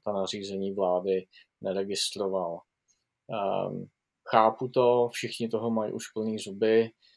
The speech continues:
eh, roušek a všeho ostatního, ale <laughs> pokud něco nařizuju a zároveň se tím neřídím a koukám na to,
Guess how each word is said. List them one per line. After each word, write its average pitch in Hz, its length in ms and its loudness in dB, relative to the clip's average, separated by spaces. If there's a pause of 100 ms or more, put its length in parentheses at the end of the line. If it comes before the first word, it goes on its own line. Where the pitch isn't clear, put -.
(280)
eh, - 200 -4
roušek 107 600 0
a 110 60 0
všeho 107 320 -10
ostatního, 110 920 -4
ale 107 340 2 (400)
<laughs> - 340 -4
pokud 117 260 -2
něco 113 320 2
nařizuju 110 760 0
a 101 80 -2
zároveň 104 640 0 (400)
se - 140 -8
tím 107 220 -4
neřídím 107 760 0
a 95 340 -4
koukám 107 440 -2
na 101 120 0
to, 107 380 -2